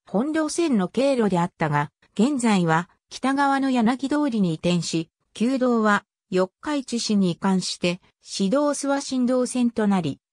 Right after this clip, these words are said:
接続していた三重県道五百二十一号、四日市停車場線も市道に変更になっている。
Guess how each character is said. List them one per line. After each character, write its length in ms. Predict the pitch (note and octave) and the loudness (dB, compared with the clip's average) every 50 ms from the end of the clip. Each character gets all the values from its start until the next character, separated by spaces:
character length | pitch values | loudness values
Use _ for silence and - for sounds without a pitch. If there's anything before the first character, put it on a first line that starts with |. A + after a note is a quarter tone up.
| _ - | _ -6
接 300 | - F#3+ F#3 - - C4 | -4 -4 -2 -2 -4 -4
続 260 | C4+ C#4+ C4+ - C#4 | -4 -4 -2 -4 -4
し 120 | - - | -4 -2
て 120 | - C4 B3+ | 0 0 0
い 100 | B3 - | 0 0
た 160 | - B3+ A#3+ | 0 0 2
三 220 | G3+ F#3+ G3 A3+ | 2 2 2 2
重 80 | C4+ C#4 | 0 -2
県 240 | - D4+ D4+ C#4+ C4 | -2 -2 -2 0 2
道 180 | A3 F#3+ F3+ | 2 2 0
五 120 | D3+ D#3 D#3+ | 0 -2 -2
百 320 | D#3 G3+ G#3+ G3+ - C4+ | -2 -2 -4 -2 -2 -2
二 140 | B3 C4 C#4+ | 0 0 0
十 220 | B3 - G#3 F3+ E3 | -2 0 0 0 0
一 280 | E3 E3 - - G3+ | -2 -4 -4 -4 -2
号、 320 | F#3 F#3+ E3+ D3+ C#3 - - _ _ _ _ | 0 2 2 2 0 -2 -4 _ _ _ _
四 180 | - E3+ F3 - _ | -4 -4 -4 -4 _
日 160 | - B3+ C#4 | -4 -2 -2
市 220 | C#4+ C4 - - - | -2 -2 -6 -8 -4
停 240 | - B3 B3 A#3+ A3+ | 0 0 2 2 0
車 180 | - - A#3+ | 0 -2 0
場 240 | G#3+ A3+ A3 G#3+ A3 | 0 2 0 0 0
線 320 | G#3+ - A#3+ A#3 A3 G#3+ | -2 0 0 2 2 2
も 140 | G#3+ G#3+ G#3+ | 2 2 0
市 140 | G#3 - F#3 | -2 -2 0
道 200 | F#3+ A3 B3+ C4 | 0 0 0 0
に 100 | C4 B3+ | -2 -2
変 240 | A#3 A#3 A3+ B3 C4+ | -2 -2 -2 -2 -2
更 240 | - - C4 B3+ B3+ | -2 -2 0 2 2
に 140 | A#3+ A#3+ | 2 2
な 100 | A3+ A3 | 2 0
っ 40 | G#3 | -2
て 180 | - _ - D#3+ | -4 _ -8 -6
い 140 | C#3+ C3+ B2 | -6 -4 -6
る。 180 | B2 A#2 - | -6 -8 -8